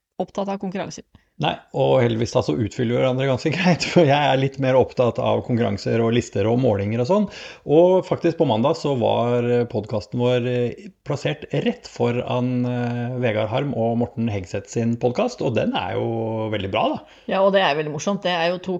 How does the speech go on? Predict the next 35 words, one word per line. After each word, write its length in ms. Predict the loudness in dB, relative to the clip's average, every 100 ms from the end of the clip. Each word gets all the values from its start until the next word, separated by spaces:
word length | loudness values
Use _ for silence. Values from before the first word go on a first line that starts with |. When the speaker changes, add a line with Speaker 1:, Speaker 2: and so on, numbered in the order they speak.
| -2
Speaker 1:
karer 180 | -2 -4 -6
som 160 | -4
har 80 | -2
holdt 240 | -4 -6
på 220 | -4 -2 0
i 80 | -2
denne 160 | -4 -6
bransjen 320 | -6 -8 -8
ganske 240 | -6 -4 -2
mye 160 | -2
lenger 320 | -4 -4 -4
enn 80 | -4
oss 80 | -4 -6
da. 60 | -8 _ _ _ 2
Speaker 2:
Ja, 220 | 2 0
men 400 | 0 0 2 0 4
vår 240 | 4 2
podcast 400 | 0 0 -2 0
var, 320 | 2 2 2
eh, 320 | 2 0 0 0
foran 400 | 2 2 2 2
dem 160 | 4
da. 140 | 4 4
Det 80 | 4
betyr 240 | 4 4 4
strengt 320 | 2 2 4
at, 160 | 4 2
at 240 | 0 0 2
da 160 | 4 4 4 4
er 80 | 4
vi 80 |
bedre 400 | 4 2 -2 -4
enn 80 | -4
dem. 160 | -2 0
<laughs> 960 | 0 2 0 2 0 0 -2 0 -4